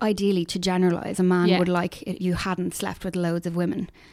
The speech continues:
Speaker 1: There's a very different perception of women who've slept with loads of people and men who've
Speaker 2: Yeah,
Speaker 1: slept
Speaker 2: yeah,
Speaker 1: with loads
Speaker 2: yeah,
Speaker 1: of people,
Speaker 2: yeah.
Speaker 1: as you know.
Speaker 2: Yeah.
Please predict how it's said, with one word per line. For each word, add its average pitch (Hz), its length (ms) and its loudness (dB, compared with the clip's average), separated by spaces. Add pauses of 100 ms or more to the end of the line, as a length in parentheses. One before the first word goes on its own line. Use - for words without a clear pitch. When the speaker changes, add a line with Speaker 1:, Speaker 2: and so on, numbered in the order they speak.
(100)
Speaker 1:
There's 202 120 -4
a 208 40 0
very 214 200 0
different 202 260 -2
perception 180 440 -2
of 180 300 -6
women 190 240 4
who've 180 140 -2
slept 185 180 -8
with 175 80 -6
loads 180 120 -4
of 175 60 -8
people 175 260 -2
and 170 160 -2
men 180 200 2
who've - 80 2
Speaker 2:
Yeah, 214 140 4
Speaker 1:
slept 196 80 0
Speaker 2:
yeah, - 20 -2
Speaker 1:
with 190 80 2
loads 185 100 2
Speaker 2:
yeah, 185 60 0
Speaker 1:
of - 20 2
people, 180 160 2
Speaker 2:
yeah. 170 60 0
Speaker 1:
as 165 80 -2
you 170 80 2
know. 175 360 -2
Speaker 2:
Yeah. 202 220 0